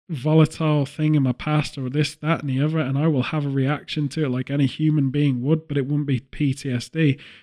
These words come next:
P T S D is the sort of thing that's triggered by, uh, the scent of smoke in the air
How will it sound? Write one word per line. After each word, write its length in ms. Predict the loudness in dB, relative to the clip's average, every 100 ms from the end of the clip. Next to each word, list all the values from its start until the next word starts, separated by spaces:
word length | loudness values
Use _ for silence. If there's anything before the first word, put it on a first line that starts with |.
| _
P 160 | 0 2
T 200 | 4 2
S 180 | 2 0
D 180 | 2
is 120 | 2 0
the 80 |
sort 300 | -2 2 2
of 60 | 2
thing 180 | 0 0
that's 140 | 0
triggered 440 | -2 0 2 2 -2 -14 _ _ _ -6
by, 400 | -2 2 2 0
uh, 320 | -6 -4 -4 -4
the 100 | -8
scent 380 | -4 -2 -2 -4
of 80 | -8
smoke 460 | -2 4 4 4
in 80 | -2
the 140 | -4 -6
air 220 | -10